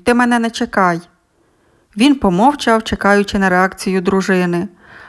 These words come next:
але Ірина теж мовчала. Говорити на той момент вона просто не могла. Її ніби скувало холодом, і губи оніміли. "Новий рік зустрічай одна",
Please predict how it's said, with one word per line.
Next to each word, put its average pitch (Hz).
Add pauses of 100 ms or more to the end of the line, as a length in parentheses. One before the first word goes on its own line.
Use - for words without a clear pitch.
(120)
але 202
Ірина 254
теж 180
мовчала. 175 (560)
Говорити 214
на 233
той 226
момент 214
вона 180
просто 196
не 180
могла. 175 (640)
Її 196
ніби 214
скувало 208
холодом, 208 (320)
і 190
губи 202
оніміли. 185 (680)
"Новий 226
рік 302
зустрічай 233
одна", 180